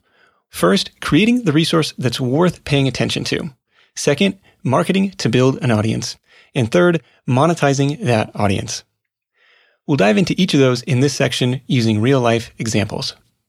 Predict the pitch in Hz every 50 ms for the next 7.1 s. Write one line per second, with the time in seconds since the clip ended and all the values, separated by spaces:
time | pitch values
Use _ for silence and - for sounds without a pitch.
0 | _ _ _ _ _ _ _ _ _ _ _ _ _ _ _ - - 113 139 190
1 | 190 - - - 147 123 120 113 - 113 113 113 131 123 - - 131 135 135 -
2 | 143 139 139 - - 151 113 - 98 85 - - _ _ _ _ _ _ _ _
3 | _ _ _ _ _ - - - - 185 208 220 - - - - - 135 117 113
4 | - - - 120 110 123 135 156 160 156 139 - 135 120 - 120 117 117 113 110
5 | - - 123 113 110 113 113 110 - - - 131 - - - - - 175 185 185
6 | 185 - 175 170 165 170 160 - - _ _ - 117 117 127 151 175 190 185 -
7 | -